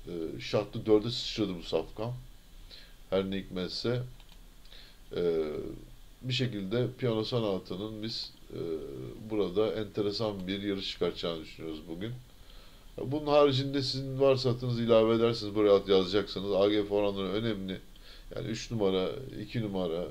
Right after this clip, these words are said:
bir numara bunlar, e, gelme ihtimali olan safkanlar. Ezgi Gelin sekiz numara. Yani buraya çok at yazılacağı zaman burada,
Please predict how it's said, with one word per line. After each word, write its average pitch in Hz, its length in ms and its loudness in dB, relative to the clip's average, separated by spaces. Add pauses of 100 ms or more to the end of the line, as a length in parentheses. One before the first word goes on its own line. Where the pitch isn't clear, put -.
(140)
bir 110 160 0
numara 87 360 -2
bunlar, 101 440 -2 (680)
e, - 80 -4 (800)
gelme 107 300 4
ihtimali 95 360 0
olan 98 260 2
safkanlar. 87 640 -4
Ezgi 98 400 -4
Gelin 95 200 -2
sekiz 90 380 -8
numara. 90 360 0 (180)
Yani 92 120 -6
buraya 123 160 2
çok 135 160 0
at 131 120 2
yazılacağı 123 800 2
zaman 131 300 -2
burada, 120 280 2